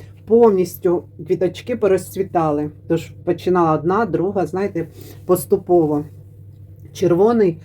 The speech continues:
вообще вже майже відцвів. Ну, той хіба що буде пізніше, крайній. А цей великий теж відцвів. Так що більше, мабуть, я його не буду вам показувати, бо він,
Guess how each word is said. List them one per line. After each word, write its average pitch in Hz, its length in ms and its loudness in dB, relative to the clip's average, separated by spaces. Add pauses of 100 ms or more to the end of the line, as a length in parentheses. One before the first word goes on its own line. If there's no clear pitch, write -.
(140)
вообще 185 600 2
вже 160 240 0
майже 156 380 0
відцвів. 151 600 -6 (1200)
Ну, 214 240 4
той 214 240 6
хіба 170 300 -2
що 170 160 -6
буде 156 260 -6
пізніше, 147 680 -4 (500)
крайній. 143 560 -2 (320)
А 175 100 -4
цей 247 200 4
великий 202 400 2
теж 160 440 -4
відцвів. 147 560 -10 (560)
Так 196 180 4
що 190 160 4
більше, 220 340 0
мабуть, 175 320 2
я 190 80 4
його 196 260 4
не 190 100 4
буду 180 260 -2
вам 165 180 -2
показувати, 196 680 0
бо 165 140 -4
він, 170 240 0